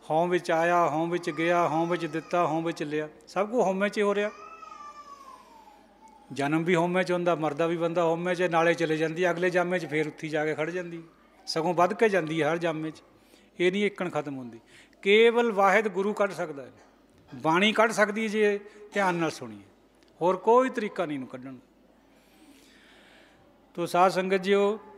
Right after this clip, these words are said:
ਦੁਨੀਆ ਦੇ ਵਿੱਚ ਜੋ ਕੁਛ ਵੀ ਹੋ ਰਿਹਾ ਹੈ, ਕਰਮ ਧਰਮ ਜਿਹਨੂੰ ਕਹਿੰਦੇ ਆ, ਸਾਰਾ ਹੀ ਪਾਖੰਡ ਹੈ, ਗੁਰਬਾਣੀ ਫਰਮਾਉਂਦੀ ਹੈ। "ਕੂਰ ਕਿਰਿਆ ਉਰਜੋ ਸਭ ਹੀ ਜਗ, ਸ੍ਰੀ ਭਗਵਾਨ ਕੋ ਭੇਦ ਨਾ ਪਾਏ।"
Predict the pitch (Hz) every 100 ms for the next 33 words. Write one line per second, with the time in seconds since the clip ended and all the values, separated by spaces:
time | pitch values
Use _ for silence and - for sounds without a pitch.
0 | - - _ _ _ _ - 143 131 156
1 | 175 190 196 196 196 170 180 180 196 196
2 | 208 165 175 180 160 165 135 - - -
3 | - - - - - - 160 175 175 190
4 | 165 160 175 170 165 170 156 135 - -
5 | - - - - - - _ - - 175
6 | 196 233 247 254 254 226 - 190 196 175
7 | 127 - - - _ _ 156 147 156 165
8 | 175 147 135 117 110 - - - - _
9 | _ _ _ _ _ _ _ _ _ _
10 | _ _ - 185 214 226 220 202 208 202
11 | 202 196 214 214 214 180 202 196 208 208
12 | 208 214 185 190 202 202 196 185 170 160
13 | 180 190 165 147 131 -